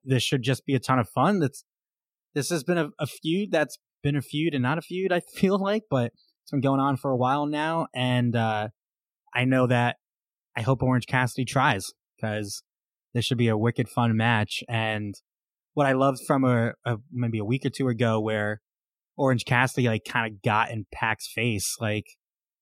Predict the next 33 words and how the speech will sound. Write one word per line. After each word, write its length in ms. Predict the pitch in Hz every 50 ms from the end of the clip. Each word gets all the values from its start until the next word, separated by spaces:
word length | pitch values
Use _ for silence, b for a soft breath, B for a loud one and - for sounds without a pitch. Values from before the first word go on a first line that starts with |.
| _ _ _ _
you 100 | - 131
definitely 340 | 120 131 127 117 - 127 117 -
see 180 | - - 127 113
that 160 | 117 110 104
there's 240 | - 113 107 101 101
more 280 | 113 117 113 117 113 -
to 120 | - 120
this 280 | 104 107 107 101 - -
than 400 | - 107 101 101 101 98 98 101
just, 440 | - 113 104 95 - - - - - _ -
"Hey, 160 | - 95 98 101
this 140 | 101 95 -
is 100 | - 101
a 60 | 95
match." 320 | 98 98 98 95 90 -
So 220 | - - 104 98 95 _ _ _ _ _ _ _ _ _ _ -
what, 140 | 147 151 165
what 80 | 156 151
are 40 | 151
your 60 | 151
thoughts 300 | - - 151 143 - -
on, 240 | 135 123 120 117 120
on 480 | 117 113 107 107 107 104 104 101 107 - _ _ _ - 139 107
De-, 240 | - 131 123 127 - _ -
Best 240 | 151 151 135 -
Friends 280 | - 143 131 127 123 117
and 80 | 113 113
O 80 | 110
C 280 | 104 - - 117 107 104
versus 400 | 98 104 98 90 - 101 95 - _
De-, 120 | - 120 - 117
Death 220 | - 101 95 -
Triangle? 420 | - - 98 92 92 95 - -